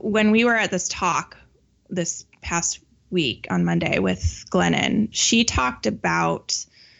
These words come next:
how when you, wh-, when she was drinking and she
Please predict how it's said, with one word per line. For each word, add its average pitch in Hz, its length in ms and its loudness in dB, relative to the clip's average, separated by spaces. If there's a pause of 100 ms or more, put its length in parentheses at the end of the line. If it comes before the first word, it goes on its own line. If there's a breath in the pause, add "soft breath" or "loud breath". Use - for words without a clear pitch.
(400 soft breath)
how 180 600 0 (320)
when 190 200 4
you, 214 480 4 (460)
wh-, 202 300 4
when 202 140 6
she 247 200 6
was 240 140 4
drinking 190 680 2 (160)
and 175 360 4
she 82 540 4